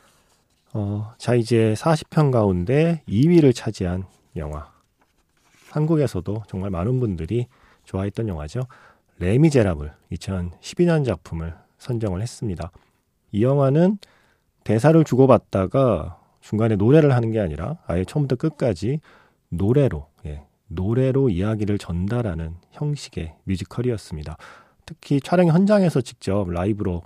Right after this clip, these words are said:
배우들이 노래했다는 사실이 알려지면서 더 화제가 되기도 했죠.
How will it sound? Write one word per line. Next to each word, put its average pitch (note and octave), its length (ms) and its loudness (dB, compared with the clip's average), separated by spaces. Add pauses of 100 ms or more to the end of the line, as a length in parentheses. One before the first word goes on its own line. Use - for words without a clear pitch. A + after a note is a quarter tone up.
배우들이 F#2+ 360 -4
노래했다는 G2 540 -4
사실이 C3+ 320 -6
알려지면서 G2+ 840 -6
더 A2 100 -8
화제가 C#3+ 340 -4
되기도 G2 300 -6
했죠. D3 400 -6